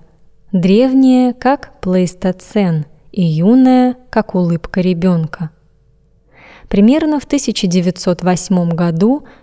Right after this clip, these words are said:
Мира развелась с Морисе и окончательно покончила с жизнью художника,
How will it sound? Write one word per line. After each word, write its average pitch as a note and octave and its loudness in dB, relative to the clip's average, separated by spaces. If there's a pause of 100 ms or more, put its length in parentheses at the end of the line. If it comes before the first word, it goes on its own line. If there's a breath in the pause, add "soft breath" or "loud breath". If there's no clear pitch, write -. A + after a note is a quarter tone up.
Мира C4+ 2
развелась F3 -2
с - -14
Морисе F3+ -2
и D4+ -4
окончательно A3 -2
покончила G#3+ -2
с F3+ -2
жизнью F3 -2
художника, F3 -2